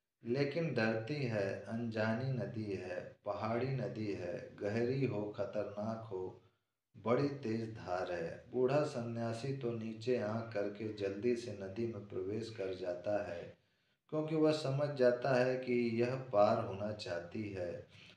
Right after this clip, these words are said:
हाथ का सहारा मांगती है, लेकिन वह डर जाता है। हाथ का सहारा, इस बात में पड़ना ठीक नहीं। लेकिन युवक सन्यासी उसके पीछे ही चला आ रहा है। वह युवती से पूछता है कि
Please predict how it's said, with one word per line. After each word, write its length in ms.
हाथ 340
का 100
सहारा 540
मांगती 580
है, 260
लेकिन 340
वह 220
डर 320
जाता 540
है। 320
हाथ 320
का 120
सहारा, 840
इस 180
बात 400
में 240
पड़ना 360
ठीक 420
नहीं। 400
लेकिन 380
युवक 480
सन्यासी 600
उसके 240
पीछे 460
ही 160
चला 360
आ 160
रहा 380
है। 380
वह 220
युवती 460
से 140
पूछता 680
है 240
कि 460